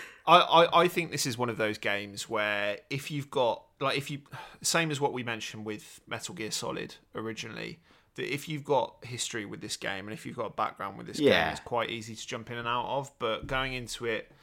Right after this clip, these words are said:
Speaker 1: blind twenty years after its release, I can imagine that it is quite a clunky and quite frustrating experience.
Speaker 2: Well, I get lost quite a lot, and because you,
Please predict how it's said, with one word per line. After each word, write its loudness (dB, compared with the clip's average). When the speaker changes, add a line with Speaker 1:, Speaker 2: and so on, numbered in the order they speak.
Speaker 1:
blind -2
twenty -6
years -2
after -4
its -14
release, -6
I -4
can -8
imagine -4
that -8
it -4
is -8
quite -4
a -12
clunky -8
and -10
quite -2
frustrating -6
experience. -2
Speaker 2:
Well, 6
I 10
get 6
lost 8
quite 0
a -4
lot, 2
and -4
because -2
you, 2